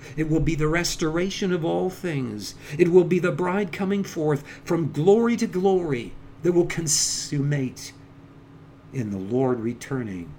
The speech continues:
on the Mount of Olives and the New Jerusalem coming down from heaven. In the meantime,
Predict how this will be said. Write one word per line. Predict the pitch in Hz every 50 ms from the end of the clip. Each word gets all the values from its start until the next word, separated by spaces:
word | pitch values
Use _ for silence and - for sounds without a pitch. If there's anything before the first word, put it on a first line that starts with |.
| - - - - - -
on | 113 110 107 104
the | 98
Mount | 98 98 95 104 113 113 127
of | 117 113
Olives | 117 113 110 107 101 95 92 - - - - - - - - - - -
and | - 127 127 135
the | 127
New | 123 127 147 208 214
Jerusalem | - 208 208 208 214 202 - - 180 170 165 156
coming | 160 180 175 180 170 170
down | 147 156 165 190 202 233 226
from | 220 220 208
heaven. | 190 185 170 156 139 127 113 - - - - - - - - - - - - - - - - - - - - - - - - - - - -
In | - 98
the | 101
meantime, | 107 120 165 190 180 147 - - 147 143 143 139 123 127